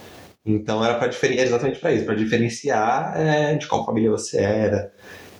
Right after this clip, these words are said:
E, no geral, a-, as primeiras tatuagens, é, que a galera fazia, né? Era meio que pra isso também, e também relacionado a rituais religiosos. Então, muito, muito povo tinha tatuagem no rosto, que era bem comum. Isso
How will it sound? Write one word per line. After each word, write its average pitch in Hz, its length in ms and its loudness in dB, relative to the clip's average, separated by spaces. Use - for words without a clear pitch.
E, 113 200 2
no 127 120 -2
geral, 147 440 2
a-, 143 180 -2
as - 140 -4
primeiras 123 420 2
tatuagens, - 840 -2
é, 92 460 2
que - 100 -8
a 98 60 2
galera 92 560 0
fazia, 104 440 0
né? 131 260 -2
Era 113 260 0
meio 123 220 2
que - 60 -8
pra 147 200 -2
isso 131 240 0
também, 143 480 2
e 139 80 -4
também 143 240 2
relacionado 147 540 0
a 143 40 2
rituais 139 440 0
religiosos. 139 840 -2
Então, 107 400 0
muito, 107 540 2
muito 107 220 0
povo 101 160 2
tinha 101 120 0
tatuagem 98 360 0
no 101 60 -2
rosto, 104 420 -2
que - 100 -2
era 95 120 4
bem 95 180 -4
comum. 101 480 2
Isso 101 680 0